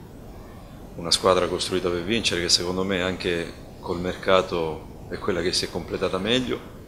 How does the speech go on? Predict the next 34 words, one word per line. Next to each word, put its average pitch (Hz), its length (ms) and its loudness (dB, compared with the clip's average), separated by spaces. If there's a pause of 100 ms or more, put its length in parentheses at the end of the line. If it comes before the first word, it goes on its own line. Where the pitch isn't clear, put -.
(1300)
Eh, 82 300 -10
è 98 120 -6
chiaro 110 280 8
che 98 80 8
loro 98 220 8
ve-, 95 180 4
verranno 98 400 6
qui 92 140 -4
per 113 160 4
vincere, 101 500 0 (560)
eh, - 80 -12 (760)
però 95 200 4
noi 92 800 2
abbiamo 90 320 4
bisogno 92 360 0
di 92 120 0
punti, 123 320 0
abbiamo 92 180 2
bisogno 92 300 -2
di 87 100 -4
continuare 92 680 2 (1040)
il 90 100 -2
nostro 98 260 2
percorso 95 920 2 (440)
e 87 420 -8
ce - 140 0
la 92 80 2
metteremo 95 480 2
tutta 98 320 0
per 85 140 0
ottenere 87 300 -2
un 87 60 -2
risultato 85 360 -2
positivo. 85 480 -4